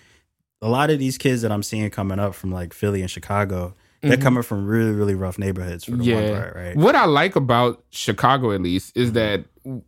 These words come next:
Speaker 2: one of the things that I noticed even growing up is how diverse Chicago was.
Speaker 1: Oh, yeah.
Speaker 2: Like, Chicago had Twista, they had Crucial Conflict,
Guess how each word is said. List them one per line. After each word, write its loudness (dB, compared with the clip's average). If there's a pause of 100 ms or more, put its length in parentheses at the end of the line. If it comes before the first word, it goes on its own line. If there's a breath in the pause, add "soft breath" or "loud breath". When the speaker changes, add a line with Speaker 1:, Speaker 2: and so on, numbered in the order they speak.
(100)
Speaker 2:
one 2
of 0
the -16
things 2
that 2
I 2
noticed 0
even 2
growing 0
up -2 (260 soft breath)
is 0
how 4
diverse 0
Chicago -2
was. -16 (140)
Speaker 1:
Oh, -6
yeah. -14
Speaker 2:
Like, 4
Chicago 2
had 2
Twista, 0 (400)
they 4
had 2
Crucial 0
Conflict, 0